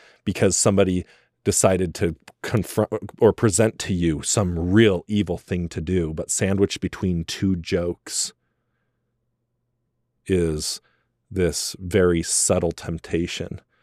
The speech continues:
to go against honor, to go against what you know to be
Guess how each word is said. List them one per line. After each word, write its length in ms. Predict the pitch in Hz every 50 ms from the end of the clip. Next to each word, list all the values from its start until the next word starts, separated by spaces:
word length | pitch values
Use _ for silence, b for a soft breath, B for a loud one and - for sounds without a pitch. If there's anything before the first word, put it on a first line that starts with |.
| _ _ _ _ _ _ _ _ -
to 220 | - - 92 82
go 240 | 80 - 87 85 80
against 600 | 78 - - 82 78 78 - - - - - - _ _ _ _ _ _ _ _ _ _ _ - _ _ _ _ _ _ _ _ _ _ _ _ _ -
honor, 380 | 92 87 87 90 69 - - _ _ _ _
to 100 | - 101
go 180 | 82 92 92 90
against 340 | 85 80 90 82 - - -
what 120 | 90 82
you 140 | 65 80 82
know 180 | 80 80 78 78
to 100 | 73 69
be 260 | - 71 71 78